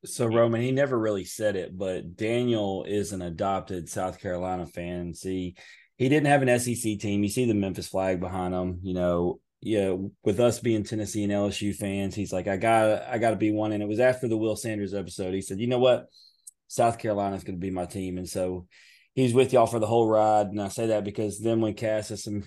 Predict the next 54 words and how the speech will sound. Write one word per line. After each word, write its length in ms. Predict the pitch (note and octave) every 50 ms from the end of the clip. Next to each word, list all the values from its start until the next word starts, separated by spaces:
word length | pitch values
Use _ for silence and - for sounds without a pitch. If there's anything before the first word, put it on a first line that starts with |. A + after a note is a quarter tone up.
| -
you 200 | - A2 A2 G#2+
know, 340 | G2+ F#2+ F#2 F#2 F#2 F#2 G2 G#2+
said 260 | - - - A#2+ A2
he 80 | G#2+ G#2+
was 120 | G2+ G2
coming 260 | - - A2+ G#2+ G2+ F#2+
back, 200 | G#2+ G#2+ G#2 G#2
we 120 | G#2+ A2
obviously 320 | A2 A2+ A2 G2 - G#2
had 200 | G2 G#2+ G#2 -
Petrie 360 | - G#2+ G2+ F#2+ - G#2+ G2 -
come 200 | A2+ G#2 G2+ G2+
on 120 | G2 G2
this, 200 | G2 F2+ - -
uh, 320 | G#2 G2 F#2 F#2 F#2+ F#2
show. 520 | F#2+ - - - A#2 A2 G#2+ G#2 G2+ G2 - - - - _ _ _ _
And 80 | - -
he's 220 | G#2 G#2 F#2+ F#2+
like, 380 | G#2+ G2+ G2+ G2+ G2 F#2+ - -
"You 80 | A2 G#2
know 160 | A#2 A#2 A2+
what? 320 | A2+ B2 C3+ D3 - - - - G#2+ - - _ _ _ _ _ _ _ _ -
Uh, 160 | A2+ A2 G#2+
I'm 260 | G#2 G#2+ A2 A2 G#2+ A2+
ready 160 | B2 C3 B2
for 220 | B2 - A2+ A2
it." 40 | G#2+
And 160 | A2 G#2+ A2
as 220 | A2 G#2 G#2+ G2+ G#2+
a 60 | G#2+
matter 200 | A2 A2+ A#2+ B2
of 120 | A#2 -
fact, 200 | B2+ A#2 A2+ A2
we 100 | A2+ A2
did 200 | G2+ G#2+ A#2 A2
our 260 | A2+ G#2+ G#2 F#2+ F#2
way 280 | F2+ F2 G#2 A2 A2+ A2+
too 260 | A2+ - C3 A#2+ A2
early, 540 | G2+ G#2+ A2 G#2+ A2 A2 A2 G#2 G2+ G#2+ - _ _ _ _ _ -
uh, 380 | G2+ G2+ F#2+ F#2 F2 D#2+ - - - _ _ -
preseason 500 | C3 A#2+ A2+ - - B2 A#2 G#2 A2 G#2
predictions 560 | F#2 A2 G2+ G#2 A2+ A2+ A2+ - A#2 G#2+ F#2+
'cause 200 | - G#2+ G2 F2+
D 180 | E2+ G#2 A2 G#2+
one 240 | G2 G2+ G#2+ A2 A2
was 140 | A2+ G#2+
doing 160 | A2 A#2 A#2 A#2
them. 180 | A#2 A#2 A#2 - _ _ _ _ _ _ _ _ _ _
Daniel's 440 | - G2 G2 G#2 A2 A2+ G#2+ G#2 G2+
got 240 | - A2+ G2+ F#2+ -
y'all 140 | G#2+ G2 F#2+
winning 280 | F#2+ G2+ G#2 G#2 G#2
it 100 | G2+ G2
all. 340 | F#2+ F#2 F2+ F2+ F2 E2+ -